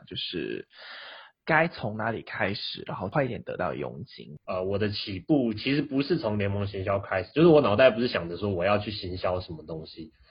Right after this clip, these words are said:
Speaker 2: 起步其实就是跟很多人在讲的，你必须要先拥有一个你的核心价值，也就是品牌核心价值，你想要分享什么东西，你想要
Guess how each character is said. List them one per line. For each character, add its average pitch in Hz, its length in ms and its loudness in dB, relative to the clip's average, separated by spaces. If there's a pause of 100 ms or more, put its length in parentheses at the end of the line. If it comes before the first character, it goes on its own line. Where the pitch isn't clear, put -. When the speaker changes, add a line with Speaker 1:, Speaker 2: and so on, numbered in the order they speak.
(240)
Speaker 2:
起 120 220 -4
步 185 160 6
其 139 160 0
实 127 100 2
就 147 140 4
是 139 400 2 (440)
跟 139 220 6
很 98 280 -2
多 110 260 4
人 90 180 2
在 107 160 4
讲 82 260 -6
的， 85 80 -8
你 98 160 -4
必 147 200 2
须 139 160 -2
要 127 220 8
先 123 220 -2
拥 123 200 2
有 85 180 0
一 87 100 -6
个 90 380 -2
你 98 220 -4
的 104 120 4
核 113 160 4
心 151 200 2
价 131 180 4
值， 87 380 -10
也 107 120 -2
就 139 140 4
是 151 60 2
品 101 220 -4
牌 95 180 0
核 101 160 0
心 104 180 -2
价 101 180 0
值， 85 140 -10
你 113 160 -2
想 101 240 0
要 117 200 6
分 120 260 2
享 98 180 -2
什 95 140 -8
么 82 120 -10
东 90 200 -6
西， 92 160 -10
你 107 100 -2
想 92 220 -6
要 98 340 0